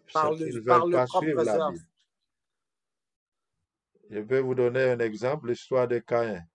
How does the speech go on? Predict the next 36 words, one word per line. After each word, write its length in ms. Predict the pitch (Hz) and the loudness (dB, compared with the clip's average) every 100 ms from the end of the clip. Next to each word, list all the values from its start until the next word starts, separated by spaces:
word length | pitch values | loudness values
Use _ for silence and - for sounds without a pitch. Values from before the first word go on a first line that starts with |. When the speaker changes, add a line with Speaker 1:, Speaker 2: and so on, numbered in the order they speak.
| - | -10
Speaker 2:
et 120 | 113 | -4
Abel. 400 | 110 110 104 87 82 _ _ _ _ _ _ _ _ _ _ | -4 -2 -4 -6 -10 _ _ _ _ _ _ _ _ _ _
Deux 440 | - 95 147 160 139 | -18 -6 -2 2 2
adorateurs 640 | 131 127 120 113 131 127 | 2 2 2 0 -2 -4
différents. 520 | 107 90 104 87 165 _ _ _ _ _ _ _ _ | -4 -8 -6 -6 -12 _ _ _ _ _ _ _ _
C'est 180 | _ - | _ -4
la 160 | 117 120 | -2 0
même 240 | 123 123 | 0 0
chose 240 | 120 143 131 | 2 0 0
qui 120 | 120 | -4
va 160 | 110 | 0
arriver 280 | 107 107 113 | 0 0 0
à 120 | 113 | 0
la 160 | 98 92 | -2 -6
fin. 180 | - 90 | -10 -14
Deux 300 | 87 123 117 | -4 -2 0
adorateurs 600 | 117 120 117 107 123 120 | 0 2 0 0 -2 -4
différents. 460 | 107 95 98 87 82 _ _ _ _ _ _ _ _ _ | -4 -12 -12 -12 -16 _ _ _ _ _ _ _ _ _
Ceux 240 | - 135 | -2 -2
qui 200 | 127 123 | -2 -12
prennent 300 | 110 107 92 | -6 -6 -6
dimanche, 760 | 90 101 104 131 165 165 - _ _ _ _ _ | -8 -6 -4 -4 -6 -10 -20 _ _ _ _ _
la 160 | 101 98 | -8 -6
marque 280 | 104 117 110 | -4 -4 -2
de 100 | 120 | 0
la 200 | 117 113 | 0 2
bête, 260 | 123 156 165 _ _ _ _ | 0 0 -6 _ _ _ _
et 140 | 120 120 | -8 -4
les 280 | 113 110 113 | -4 -2 0
autres 180 | 143 - | -2 -2
qui 180 | 123 | -4
acceptent 500 | 113 104 117 127 - _ | -2 -2 0 -2 -2 _
la 220 | 110 107 | -6 -4
loi 400 | 101 104 117 120 | -2 -2 0 0
de 140 | 113 110 | -2 -6
Dieu, 400 | 104 113 127 | -6 -6 -6